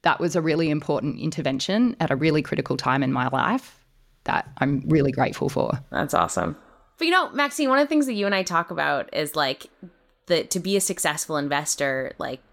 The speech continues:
Speaker 2: the pinnacle of, of being successful is to be contrarian and also to be right. And I think that that's something that,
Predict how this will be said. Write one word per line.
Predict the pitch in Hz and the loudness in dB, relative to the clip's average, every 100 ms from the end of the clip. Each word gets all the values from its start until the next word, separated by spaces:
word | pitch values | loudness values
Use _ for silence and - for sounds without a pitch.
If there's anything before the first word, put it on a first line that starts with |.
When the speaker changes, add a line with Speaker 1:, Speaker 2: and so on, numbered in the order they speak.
| _ | _
Speaker 2:
the | 147 | -6
pinnacle | - 147 147 156 139 | -4 -2 -2 0 -2
of, | 131 131 - | -2 -6 -8
of | 127 | -8
being | 139 135 | -4 -4
successful | 139 - 127 147 143 135 | -6 -6 -4 -4 -4 -4
is | - 135 135 | -4 -4 -4
to | 147 | -4
be | 143 | -4
contrarian | 131 147 - 120 131 131 131 127 - | -4 -8 -8 -4 -2 -2 -4 -4 -4
and | - | 0
also | 143 151 139 | 0 0 -2
to | 135 135 | -4 -6
be | 127 | -6
right. | 123 117 90 - - - - _ - | -4 -4 -4 -6 -10 -10 -20 _ -4
And | |
I | 147 | -2
think | 147 165 | -2 -4
that | 180 | -2
that's | 156 139 - | 0 -2 -2
something | 127 147 143 139 | -4 -4 -4 -2
that, | 127 123 - - | -2 -2 -2 -4